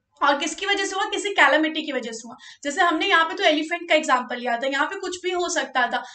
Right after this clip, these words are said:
Flood की वजह से, drought की वजह से, किसी की भी वजह से, यहाँ पे नेचुरल calamity की वजह से suddenly, ये बिल्कुल sudden process होता है, जैसे elephant आया suddenly। और random process होता है, आपको नहीं पता है कि यहाँ पे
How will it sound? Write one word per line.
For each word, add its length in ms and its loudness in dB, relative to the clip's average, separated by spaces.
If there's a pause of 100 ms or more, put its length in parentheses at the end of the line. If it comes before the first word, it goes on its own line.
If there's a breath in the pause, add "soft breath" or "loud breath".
(180 loud breath)
Flood 300 4
की 100 0
वजह 240 2
से, 180 0
drought 380 2
की 80 -2
वजह 200 0
से, 140 -6
किसी 380 -4
की 120 -4
भी 120 -4
वजह 280 -2
से, 140 -6
यहाँ 120 0
पे 80 -4
नेचुरल 460 -4
calamity 460 -2
की 80 -8
वजह 200 -4
से 120 -10
suddenly, 600 2 (340 loud breath)
ये 60 0
बिल्कुल 340 -2
sudden 420 4
process 440 0
होता 160 -2
है, 60 -2
जैसे 180 -2
elephant 380 -2
आया 160 4
suddenly। 520 0 (400 loud breath)
और 180 6
random 420 4
process 400 0
होता 180 4
है, 60 10
आपको 180 -2
नहीं 320 -2
पता 200 4
है 60 0
कि 160 -4
यहाँ 160 4
पे 140 -2